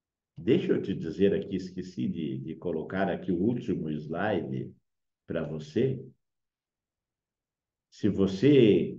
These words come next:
quiser mais informações, entre em contato conosco.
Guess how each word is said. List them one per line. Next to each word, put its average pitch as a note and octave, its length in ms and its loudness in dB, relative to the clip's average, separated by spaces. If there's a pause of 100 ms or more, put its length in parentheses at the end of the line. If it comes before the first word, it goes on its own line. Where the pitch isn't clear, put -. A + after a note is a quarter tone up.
(100)
quiser G#2+ 840 6
mais A2 540 0
informações, F2 1200 -6 (1800)
entre - 360 2
em - 60 0
contato F2 580 -8
conosco. C2 580 -14